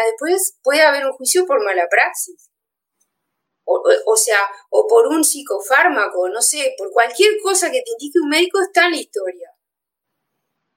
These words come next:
Queda registrado. Y vos tenés que ir a repetir la medicación, por ejemplo, en el caso de la insulina, en el caso de los psicofármacos.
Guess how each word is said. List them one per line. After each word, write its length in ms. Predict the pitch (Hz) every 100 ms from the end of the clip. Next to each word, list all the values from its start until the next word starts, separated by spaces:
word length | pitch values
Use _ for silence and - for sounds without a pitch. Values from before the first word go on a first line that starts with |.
| _ -
Queda 240 | 320 359
registrado. 640 | 262 254 233 220 202 196 185 - -
Y 100 | 214
vos 180 | 269 -
tenés 260 | 349 339 349
que 80 |
ir 80 | 302
a 80 | 277
repetir 360 | 240 220 214 254
la 120 | 262
medicación, 640 | 220 196 196 185 320 370
por 120 | 285 185
ejemplo, 360 | - 247 208
en 100 | 185
el 80 | 175
caso 240 | 220 254 269
de 60 |
la 80 | 220
insulina, 680 | 190 - - 247 320 208 - _ _
en 120 | - 190
el 120 | 190
caso 300 | 233 240 254
de 140 | 226
los 160 | 185 180
psicofármacos. 800 | - 185 180 233 302 262 180 175